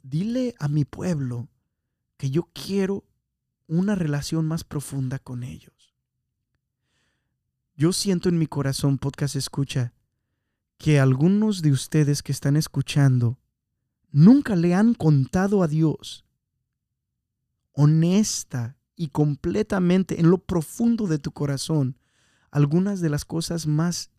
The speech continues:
íntimas de tu vida. Y esas cosas íntimas pueden ser cosas malas, como cuando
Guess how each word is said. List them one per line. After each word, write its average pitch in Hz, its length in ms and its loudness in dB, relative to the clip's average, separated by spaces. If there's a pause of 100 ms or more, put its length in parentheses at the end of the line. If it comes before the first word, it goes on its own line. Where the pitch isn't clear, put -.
íntimas 151 760 0 (160)
de 147 140 -4
tu 131 180 -2
vida. 120 380 0 (1400)
Y 165 160 4
esas 220 220 2
cosas 220 360 0
íntimas 214 540 0
pueden 175 480 2
ser 185 240 0
cosas 175 480 0
malas, 175 720 -4 (960)
como 147 240 2
cuando 143 800 0